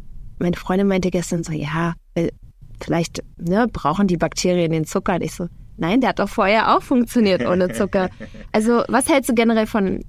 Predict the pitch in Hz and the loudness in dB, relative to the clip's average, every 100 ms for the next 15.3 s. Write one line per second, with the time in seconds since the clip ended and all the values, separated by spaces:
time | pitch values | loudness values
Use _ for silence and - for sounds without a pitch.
0 | - - 240 262 294 285 214 202 226 202 | -10 -2 2 2 4 2 2 0 2 2
1 | 202 - 220 208 208 202 196 190 196 - | 2 2 0 0 -8 -10 -10 -12 -14 -16
2 | - 190 190 214 254 240 240 233 233 254 | -12 -4 0 2 0 -2 2 4 4 2
3 | 240 233 - 240 240 - 240 226 196 202 | 0 0 0 0 0 0 0 2 2 0
4 | 190 - - - - - - - 107 90 | -2 -8 -14 -20 -20 -20 -20 -20 -16 -14
5 | 95 - 180 185 185 180 190 180 180 190 | -8 -2 0 2 2 2 2 2 0 -2
6 | 180 - 165 190 196 180 262 254 - 440 | -2 0 2 2 4 6 4 4 4 4
7 | - 294 277 247 247 220 196 196 214 196 | 2 2 4 4 2 2 0 0 -2 -2
8 | 180 175 170 185 - 202 - - 220 - | -2 -2 -2 -2 -2 -4 -4 -6 -4 0
9 | 240 175 - 90 - - - - - - | 2 2 0 -6 -10 -20 -20 -20 -20 -16
10 | - - 131 127 131 110 92 - 117 123 | -10 -4 0 2 4 2 2 0 0 2
11 | 139 135 135 104 98 - - - - - | 2 2 0 0 -2 -4 -14 -18 -20 -20
12 | - - - - 107 95 - 95 80 87 | -20 -20 -20 -4 0 0 0 0 2 2
13 | 95 110 104 - 98 85 101 - 92 90 | 4 2 2 0 0 2 2 0 0 2
14 | 87 104 - - 120 - 123 139 127 117 | 0 -2 -2 -2 -2 0 0 0 0 0
15 | 120 131 | 0 0